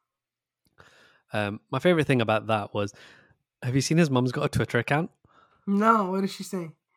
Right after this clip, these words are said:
Speaker 1: Or X or whatever it's called. And she was just
Speaker 2: <laughs>
Speaker 1: like, because he was like, was, was he on pole? How did he,
Speaker 2: Yeah, he
Speaker 1: that
Speaker 2: was
Speaker 1: come
Speaker 2: on
Speaker 1: about?
Speaker 2: pole,
Speaker 1: He was on
Speaker 2: yeah.
Speaker 1: pole, right? Yeah.
Speaker 2: Yeah.
Speaker 1: So after he got pole, she was just like,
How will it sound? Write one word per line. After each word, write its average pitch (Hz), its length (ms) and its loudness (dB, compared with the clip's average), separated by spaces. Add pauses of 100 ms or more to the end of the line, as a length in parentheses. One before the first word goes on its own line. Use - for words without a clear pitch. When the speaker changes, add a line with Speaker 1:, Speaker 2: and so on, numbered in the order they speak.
(560)
Speaker 1:
Or 104 220 -2 (140)
X 113 240 -2
or 101 60 -8
whatever 95 240 -8
it's 107 100 -14
called. 104 160 -10 (260)
And 120 120 -2
she - 160 0
was 135 140 4
just - 180 -2
Speaker 2:
<laughs> 131 100 2
Speaker 1:
like, 113 240 -4 (680)
because 143 260 0
he 151 100 2
was 127 380 0 (140)
like, 110 360 -4 (460)
was, 127 200 -6
was 139 160 -4
he 180 80 -2
on 180 120 -2
pole? 143 280 -2 (600)
How - 140 -6
did 135 140 -4
he, 135 220 -4
Speaker 2:
Yeah, 208 160 2
he 190 60 -2
Speaker 1:
that 190 80 0
Speaker 2:
was 180 100 -4
Speaker 1:
come 185 80 -2
Speaker 2:
on 175 60 -4
Speaker 1:
about? - 80 -6
Speaker 2:
pole, 175 100 -6
Speaker 1:
He - 40 0
was 143 100 2
on 165 80 4
Speaker 2:
yeah. 160 60 2
Speaker 1:
pole, 143 180 4
right? 113 240 -2
Yeah. 117 200 -2
Speaker 2:
Yeah. 151 200 -12 (380)
Speaker 1:
So 135 240 0
after 151 220 2
he 165 80 0
got 147 220 -4
pole, 113 240 2
she 117 120 -4
was 107 140 -4
just 110 180 -6
like, 104 320 -4